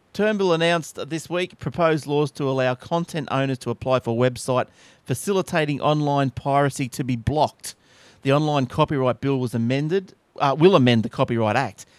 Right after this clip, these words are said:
to allow rights holders to apply for overseas website used for downloading and uploading copyright infringing content to be blocked. Content owners will not be restricted in the number of websites they can request be blocked in one injunction.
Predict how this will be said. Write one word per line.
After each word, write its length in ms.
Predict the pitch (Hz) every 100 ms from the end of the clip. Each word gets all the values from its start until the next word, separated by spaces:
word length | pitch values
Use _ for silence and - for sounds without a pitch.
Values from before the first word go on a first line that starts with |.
| _ -
to 100 | 120
allow 240 | 135 127
rights 400 | 117 127 175 -
holders 380 | 127 113 107 123
to 180 | - 127
apply 460 | 110 - 143 165 190
for 140 | - 127
overseas 480 | 151 185 - 127
website 480 | 110 120 135 - 104 120
used 240 | 135 175
for 60 | -
downloading 520 | - 120 143 135 120
and 80 | 120
uploading 420 | - 117 117 117 - - -
copyright 520 | - 175 175 151 147
infringing 480 | 135 120 139 127 123
content 400 | - 135 135 131
to 80 | 123
be 120 | 135
blocked. 480 | 131 170 160 - - _ _ _ _ _ -
Content 480 | - 190 190 190 -
owners 520 | 143 175 175 147 160 -
will 160 | 151 143
not 260 | 143 170 -
be 160 | 170
restricted 640 | 147 131 - 170 - 127 -
in 140 | 147
the 60 | 135
number 280 | 143 180
of 140 | 143 123
websites 500 | 131 156 - 120 110
they 260 | 127 131 131 - _
can 300 | - - 185
request 480 | 214 170 - 113 -
be 100 | 110
blocked 320 | 110 113 131
in 180 | 117 135
one 220 | 135 147
injunction. 680 | 131 143 131 170 208 - 98